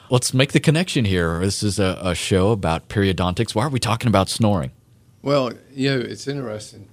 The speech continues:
Speaker 2: uh, that you ask that, Jason, because if I ask about, if I ask my patients, seventy-five percent of them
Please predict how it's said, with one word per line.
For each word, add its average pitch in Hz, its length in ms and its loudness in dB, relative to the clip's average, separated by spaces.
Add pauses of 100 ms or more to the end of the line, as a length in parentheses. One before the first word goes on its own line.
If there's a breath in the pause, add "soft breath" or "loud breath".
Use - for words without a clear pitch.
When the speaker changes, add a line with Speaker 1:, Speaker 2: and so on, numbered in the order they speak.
(180)
Speaker 2:
uh, 101 340 -10
that 101 200 -16
you 117 80 -2
ask 127 180 -4
that, 127 160 -6
Jason, 120 460 -6
because 107 460 -4 (540 soft breath)
if - 80 -20
I 151 200 6
ask 151 240 2
about, 123 340 -4 (560 soft breath)
if 110 160 -8
I 170 80 2
ask 147 200 0
my 120 120 -4
patients, 120 540 -2
seventy-five 135 520 -4
percent 120 360 -4
of 98 60 -2
them 95 260 -10